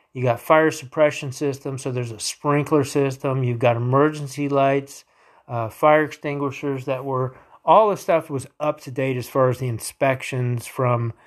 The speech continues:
um, less than a, <clears throat> less than a few months old, for sure. Two months old, actually, for the inspection. So that's good. Do we inspect the fire suppression systems and test them out?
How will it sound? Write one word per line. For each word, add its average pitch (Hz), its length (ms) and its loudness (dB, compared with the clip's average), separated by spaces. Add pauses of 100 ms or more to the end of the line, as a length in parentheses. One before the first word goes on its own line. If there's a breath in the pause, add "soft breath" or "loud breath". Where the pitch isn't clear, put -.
(380 soft breath)
um, 123 360 0
less 135 300 4
than 123 220 -2
a, 117 200 -6 (480 soft breath)
<clears throat> 113 380 -2
less 143 340 2
than 123 460 -4
a 120 80 -8
few 143 220 -2
months 131 280 0
old, 127 360 2
for - 160 -10
sure. 120 520 -6
Two 208 160 -4
months 127 300 0
old, 120 180 0
actually, 120 380 -4
for 123 160 -8
the 117 140 -4
inspection. 117 640 -6 (260 loud breath)
So 220 140 0
that's 226 260 4
good. 113 300 -2 (400 soft breath)
Do 147 140 2
we 220 160 2
inspect 170 520 0
the 156 80 -4
fire 135 320 2
suppression 165 600 -2
systems 165 500 -8
and 131 140 -8
test 170 280 -2
them 180 140 -4
out? 202 300 2